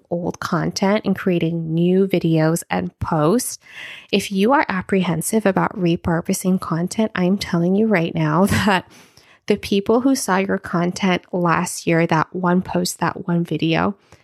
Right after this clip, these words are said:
chances are they probably don't even remember that you posted or created that. Like, usually I realized, I was like, "Oh my God, I'm the only one who remembers that I already posted this video," right?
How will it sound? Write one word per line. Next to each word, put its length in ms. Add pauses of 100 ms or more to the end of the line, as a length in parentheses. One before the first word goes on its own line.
(360)
chances 500
are 140
they 140
probably 640
don't 260
even 460 (100)
remember 600
that 360
you 80
posted 580
or 160
created 520
that. 300
Like, 140 (180)
usually 640 (400)
I 100
realized, 480
I 40
was 120
like, 120
"Oh 40
my 100
God, 180
I'm 180
the 120
only 160
one 180
who 100
remembers 460
that 100
I 60
already 240
posted 400
this 220
video," 460
right? 260